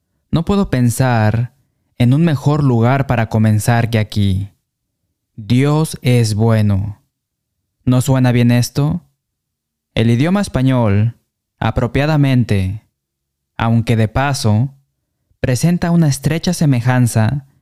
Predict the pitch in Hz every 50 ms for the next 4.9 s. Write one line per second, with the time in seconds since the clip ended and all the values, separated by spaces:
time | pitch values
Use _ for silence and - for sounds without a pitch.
0 | _ _ _ _ _ _ - 123 120 117 107 120 120 131 143 139 147 123 113 113
1 | 117 131 139 156 160 - - - 143 135 127 127 127 123 110 98 95 92 92 110
2 | - - - - - _ _ _ _ _ _ _ _ _ _ _ _ _ _ _
3 | _ _ _ _ _ _ _ _ _ _ _ _ _ - 117 113 - 117 117 117
4 | 131 135 127 - - 120 110 131 147 147 - - 113 110 113 135 143